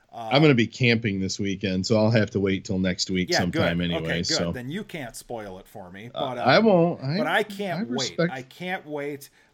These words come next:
Speaker 1: Um, now, as far as shit we watched this week, uh, again, I haven't had time to watch much,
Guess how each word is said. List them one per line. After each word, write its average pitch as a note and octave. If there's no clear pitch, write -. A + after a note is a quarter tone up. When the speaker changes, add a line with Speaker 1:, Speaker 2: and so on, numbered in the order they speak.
Speaker 1:
Um, A#2+
now, C#3
as D3+
far A3+
as F#3
shit -
we E3+
watched D3+
this B2+
week, A#2
uh, B2
again, D3+
I D3+
haven't F#3+
had D3+
time E3
to D#3+
watch C#3+
much, D3+